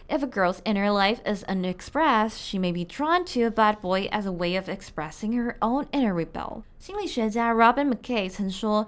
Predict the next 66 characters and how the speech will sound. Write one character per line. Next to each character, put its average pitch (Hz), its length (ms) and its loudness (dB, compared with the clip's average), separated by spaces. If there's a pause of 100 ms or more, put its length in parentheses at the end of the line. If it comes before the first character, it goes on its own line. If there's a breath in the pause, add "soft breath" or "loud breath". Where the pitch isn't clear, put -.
(140 loud breath)
男 277 160 2
女 392 140 4
都 330 140 6
一 294 120 4
样， 277 240 6
多 254 120 4
少 220 160 2
都 180 80 0
会 202 100 2
反 190 200 -2
抗， 180 300 0
做 180 120 -2
自 175 160 -4
己， - 280 -12
但 370 120 -4
女 226 120 4
生 247 200 0
比 208 80 0
较 196 200 4
容 185 160 4
易 196 60 2
被 208 120 2
社 202 240 -2
会 196 160 0
拘 175 180 -4
束。 175 380 -6
所 - 180 -4
以 381 60 0
说， 330 180 0
如 294 140 2
果 262 100 4
一 247 60 4
个 233 100 2
女 214 300 2
生 254 220 -2
她 285 160 -2
一 349 180 0
直 247 120 -6
被 262 100 0
束 262 200 -2
缚 202 200 -2
着， 190 320 -4
那 190 100 -6
她 175 240 -6
很 175 260 -2
有 196 140 0
可 214 160 -4
能 156 140 -2
找 151 160 -6
比 156 80 -12
较 175 80 -6
豪 165 260 -2
放、 247 340 -2
自 240 200 -4
由 196 100 0
的 180 80 -4
男 165 180 -4
生 196 280 -6
来 165 120 -6
诉 196 300 -8
说 185 240 -6
自 180 140 -8
己 160 120 -6
的 151 80 -12
反 139 200 -8
抗。 - 280 -6